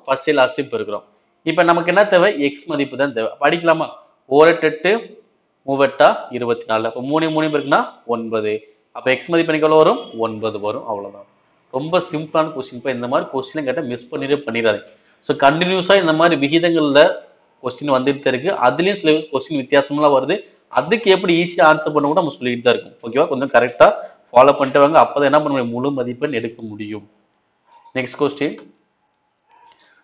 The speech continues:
கொடுக்கப்பட்ட இரு எண்களான தொண்ணூத்தி ஆறு மற்றும் நானூத்தி நான்கின் மீ போவா நாலு. இது மைனஸ் நாலுலப்பா, பொதுவா நாலு. எனில், இவ்விரு எண்களின் மீ போமாவின் மதிப்பு என்ன? ஓகே, பாருங்க.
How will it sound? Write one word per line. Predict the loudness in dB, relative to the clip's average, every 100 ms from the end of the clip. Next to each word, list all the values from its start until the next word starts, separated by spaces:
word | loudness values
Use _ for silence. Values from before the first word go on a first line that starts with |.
| _
கொடுக்கப்பட்ட | 4 6 8 6 4
இரு | 2 0
எண்களான | 0 0 2 2 2 0
தொண்ணூத்தி | -2 -2 -4 2
ஆறு | 6 8 6
மற்றும் | 0 -2 -4 -2
நானூத்தி | 0 0 -2 -4 -2
நான்கின் | -2 -2 -6 -8 -10
மீ | -8 -8 -10 -4
போவா | -4 0 0 0 -2
நாலு. | 0 2 0 -2 -8 _ _ _ _ _ _ _ _ _
இது | -8
மைனஸ் | -4 -2 -4 -4
நாலுலப்பா, | -2 -4 -2 -6 -6 -6
பொதுவா | -4 0 0
நாலு. | 2 0 -2 -10 _ _ _ _ _ _
எனில், | 0 0 -2 -4
இவ்விரு | -4 -2 0 0
எண்களின் | 0 -2 -2 -4 -4
மீ | -6 -6 -6 -10 -4
போமாவின் | -2 -2 -2 -4 -4 -6 -6
மதிப்பு | -8 -8 -10 -8
என்ன? | -8 -8 -10 -10 -14 _ _ _ _ _ _ _ _ _ -2
ஓகே, | 0
பாருங்க. | 4 4 4 0 -2 -14